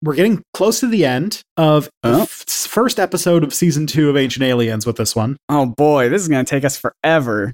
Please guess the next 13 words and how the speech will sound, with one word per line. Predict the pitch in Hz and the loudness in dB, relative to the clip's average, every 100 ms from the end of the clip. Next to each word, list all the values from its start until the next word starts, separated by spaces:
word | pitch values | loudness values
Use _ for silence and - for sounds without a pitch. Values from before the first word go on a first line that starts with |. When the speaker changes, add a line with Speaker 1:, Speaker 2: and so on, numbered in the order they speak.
| - | -6
Speaker 1:
Yeah, | 160 185 170 143 | 0 2 2 0
but | 175 | -2
we | 175 254 | -2 -2
are, | 190 208 220 220 208 - | 0 2 2 4 0 0
um, | 165 160 151 143 139 - - 226 | 0 2 0 -2 -6 -12 -4 0
basically | 233 220 196 190 | 0 0 0 0
covering | 175 170 156 165 156 156 - | 0 -2 0 2 2 0 0
in | 151 139 | 0 2
this | 143 151 - | 2 0 -2
and | 156 143 | -2 0
the | 127 | 0
next | 135 135 135 | -2 -2 -4
episode | 131 123 135 127 | -4 -2 -2 -2